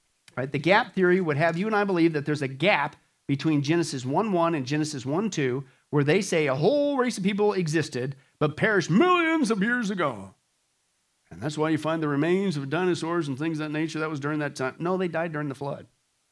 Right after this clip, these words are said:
Right? But then part of the reason why this whole gap theory came about, and this is even in the church, was based on, yes, exactly what's going on, was based on a false teaching called evolution,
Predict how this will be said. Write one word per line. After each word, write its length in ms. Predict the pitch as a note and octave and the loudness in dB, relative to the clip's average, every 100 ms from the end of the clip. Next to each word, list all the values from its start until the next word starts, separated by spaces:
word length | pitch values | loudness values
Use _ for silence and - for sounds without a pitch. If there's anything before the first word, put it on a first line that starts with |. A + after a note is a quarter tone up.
| _ _ _ _ _ _ - | _ _ _ _ _ _ -8
Right? 220 | A#2 C3+ _ _ _ _ _ - | -8 -10 _ _ _ _ _ 2
But 200 | D3 D#3 | 4 4
then 320 | A3 C4+ F#3+ | 2 4 2
part 200 | F3+ B3 | 2 0
of 60 | D#4+ | 2
the 60 | |
reason 220 | C4+ F#3+ F3 | 0 0 2
why 140 | G3+ | 2
this 160 | F3+ D3+ | 2 0
whole 180 | F#3 | 0
gap 360 | D3+ D3+ A3+ G#3+ | 0 0 0 0
theory 220 | F3+ D#3+ | 0 0
came 300 | D3+ F3+ E3+ | 0 0 0
about, 440 | C3+ D#3 F#3+ C#3 - | 0 0 0 -2 -2
and 120 | D#3 | -4
this 140 | B3+ | -2
is 120 | E4 | -4
even 200 | A3+ A3 | -2 -2
in 120 | G3+ F3+ | 0 0
the 60 | |
church, 480 | E3 A#3+ G3 - - _ _ _ - _ - | 2 2 0 -2 -14 _ _ _ -20 _ 0
was 180 | D#3+ | 0
based 360 | C3+ F3 A#3 - | 4 4 4 0
on, 200 | F3+ D#3+ | 0 0
yes, 220 | E3 D3+ | -2 -4
exactly 320 | C#3 C#3 D3 | -6 -6 -6
what's 160 | A#2 A#2 | -6 -8
going 140 | B2 | -10
on, 60 | A#2 - - - | -12 -16 -20 0
was 180 | D#3+ D3 | 2 4
based 480 | D#3+ G3+ - A#3 | 4 4 4 0
on 160 | G#3+ F#3+ | 2 2
a 60 | D3+ | 2
false 280 | F3+ F3+ | 2 2
teaching 540 | F3+ A#3+ G#3+ D#3+ D3 F3 | 0 -2 0 0 0 0
called 420 | E3+ D#3+ D#3+ D#3+ | 2 2 2 -2
evolution, 760 | D#3 D#3 A#3 G3+ F3 D3 G3 | -2 0 2 2 2 0 -2